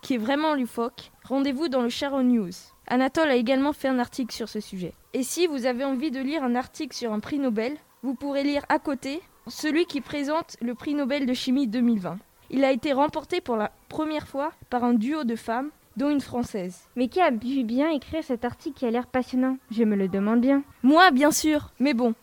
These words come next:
Speaker 1: revenons à nos moutons. Durant la précédente émission, nous avons commencé un dossier sur la discrimination.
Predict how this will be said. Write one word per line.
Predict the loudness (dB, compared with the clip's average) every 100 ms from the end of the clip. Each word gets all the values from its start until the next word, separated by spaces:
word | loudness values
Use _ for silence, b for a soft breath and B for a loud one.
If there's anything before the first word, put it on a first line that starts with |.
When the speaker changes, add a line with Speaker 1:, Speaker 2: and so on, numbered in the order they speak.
| 2
Speaker 1:
revenons | 4 6 6
à | 6
nos | 6
moutons. | 6 4 -4 -10 -20 -18 -10
Durant | 0 4 6
la | 6
précédente | 4 -2 -2 0 0 2
émission, | 2 2 0 -4 -6 _
nous | 2 4
avons | 4 2
commencé | 0 2 2 0
un | 2 4
dossier | 4 0 -4 -4
sur | -2
la | 0 0
discrimination. | -2 -4 0 0 0 -2 -10